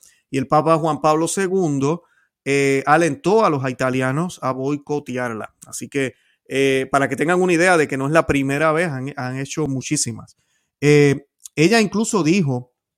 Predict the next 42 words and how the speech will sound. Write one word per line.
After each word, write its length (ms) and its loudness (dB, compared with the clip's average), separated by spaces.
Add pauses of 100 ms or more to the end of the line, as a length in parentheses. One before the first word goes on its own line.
(180)
eh, 680 -6
que, 140 -4
¿verdad? 240 0
Como 220 -2
mencioné 320 -4
al 80 -4
principio, 640 -4 (260)
"Fui 240 2
ferozmente 640 4
criticada 640 0
por 140 -2
la 60 2
Iglesia 300 -2
Católica". 580 -2 (400)
Y 80 -4
dice, 220 0
"Me 180 -2
crié 380 0
con 220 -2
una 140 -2
edu-, 300 -2
educación 500 -4
católica". 500 -2
Por 120 -10
eso 100 -4
le 80 2
digo 180 0
que 80 -2
oren 200 0
por 200 -6
ella. 240 -6
Ella 140 -4
dice, 240 -2
"Me 160 -4
crié 300 0
con 180 0
una 160 0
educación 500 -2
católica. 640 -4 (720)
Me 160 2
impactó 880 4
verme 640 0